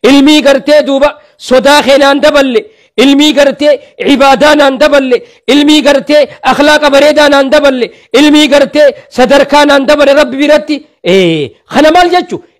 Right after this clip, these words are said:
Irraa maganfatan jechuu tokkoffaan kana gartee. "اللهم إني أعوذ بك من علم لا ينفع." Hundi keessanuu bikka jirtanitti Rabbi gartee duuba akka isin tiisu,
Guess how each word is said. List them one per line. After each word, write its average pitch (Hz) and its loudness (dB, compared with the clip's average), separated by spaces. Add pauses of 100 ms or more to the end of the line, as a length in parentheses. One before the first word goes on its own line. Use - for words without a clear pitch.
Irraa 277 0
maganfatan 214 -4
jechuu 202 -8
tokkoffaan 262 -4
kana 180 -6
gartee. 151 -12 (380)
"اللهم 269 0
إني 285 -6
أعوذ 277 -2
بك 339 -4 (340)
من 247 -2
علم 240 -2 (160)
لا 226 0
ينفع." 208 -2 (400)
Hundi 330 2
keessanuu 254 0 (160)
bikka 196 -4
jirtanitti 294 -2 (280)
Rabbi 226 -2
gartee 277 0
duuba 277 -2 (460)
akka 277 -2
isin 269 -2
tiisu, 285 0